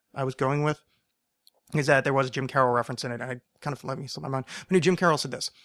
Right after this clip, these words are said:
"My voice is a quiver. A quiver is where you keep your arrows until you shoot them." How fucking good is that? It's good. I'll answer for you.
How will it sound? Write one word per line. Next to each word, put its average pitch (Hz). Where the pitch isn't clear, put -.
"My 151
voice 160
is 143
a 143
quiver. 127
A 135
quiver 147
is 135
where 135
you 135
keep -
your 143
arrows 143
until 147
you 127
shoot -
them." -
How -
fucking 127
good 139
is 113
that? -
It's -
good. -
I'll 139
answer 143
for -
you. 202